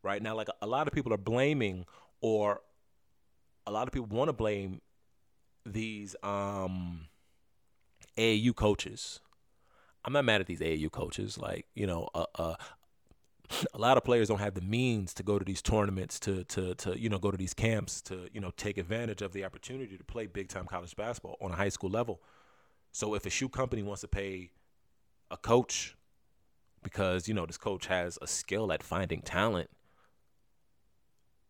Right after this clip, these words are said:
yo, I'm for that. But when LeVar Ball had talked about starting a league,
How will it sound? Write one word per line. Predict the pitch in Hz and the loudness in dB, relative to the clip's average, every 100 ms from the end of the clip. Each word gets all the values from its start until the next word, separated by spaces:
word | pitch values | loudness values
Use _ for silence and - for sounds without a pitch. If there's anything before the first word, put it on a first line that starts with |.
| _ _ | _ _
yo, | 113 143 160 104 - _ _ _ _ _ _ _ _ _ _ _ _ _ - | 2 6 6 4 0 _ _ _ _ _ _ _ _ _ _ _ _ _ 6
I'm | 107 135 | 6 6
for | 123 135 185 | 4 6 6
that. | 113 - _ _ _ _ _ _ _ _ _ _ _ _ _ _ _ _ _ _ - - _ _ _ _ _ _ _ _ _ _ - | 4 -2 _ _ _ _ _ _ _ _ _ _ _ _ _ _ _ _ _ _ -20 -20 _ _ _ _ _ _ _ _ _ _ 6
But | 139 | 6
when | 160 160 | 8 4
LeVar | 143 190 170 | 6 6 6
Ball | 190 185 131 113 | 6 6 6 0
had | 117 - | -2 4
talked | 131 123 | 4 6
about | 110 104 | 4 2
starting | - 113 104 95 | 4 4 4 2
a | 90 | -4
league, | 98 90 85 | -4 -4 -8